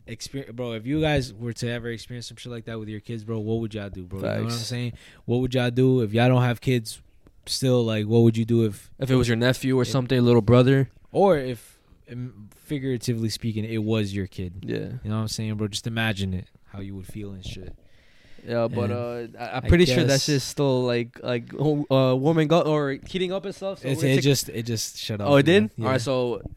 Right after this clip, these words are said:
Speaker 2: if you, you guys are probably seeing black right now and shit, the, but we're gonna take a little break. Uh, we're gonna come back, and then by the time you come back, we're gonna talk about Scary Show, or, or you can talk about the Logan Paul shit.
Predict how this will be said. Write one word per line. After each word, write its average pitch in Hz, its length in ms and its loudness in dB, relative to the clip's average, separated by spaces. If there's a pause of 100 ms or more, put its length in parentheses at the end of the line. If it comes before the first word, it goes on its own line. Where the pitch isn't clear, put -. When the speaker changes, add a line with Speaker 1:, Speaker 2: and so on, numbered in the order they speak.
Speaker 2:
if 139 280 0
you, 156 120 -6
you 165 60 4
guys 190 140 10
are - 40 0
probably 165 180 10
seeing 156 220 6
black 139 280 6
right 143 140 8
now 143 140 6
and 139 100 8
shit, 139 260 4
the, 123 280 2 (100)
but 117 320 4 (280)
we're 147 60 8
gonna 180 80 12
take 214 120 10
a 208 40 8
little 180 160 6
break. 151 420 6 (180)
Uh, 127 540 -10
we're 143 120 -12
gonna 160 100 -12
come 156 180 -12
back, 160 300 -6
and 131 120 -4
then 131 260 4
by 135 120 6
the 135 60 2
time 165 120 2
you 160 60 -6
come 156 160 -8
back, 151 220 -6
we're 139 120 -10
gonna 147 80 -8
talk 147 120 -8
about 135 320 -4
Scary 160 240 0
Show, 196 180 2
or, 131 220 8
or 127 160 -4
you 131 80 -6
can 135 100 -8
talk 156 100 -4
about 135 200 -2
the 120 240 0
Logan 123 240 -2
Paul 120 180 -6
shit. - 260 -14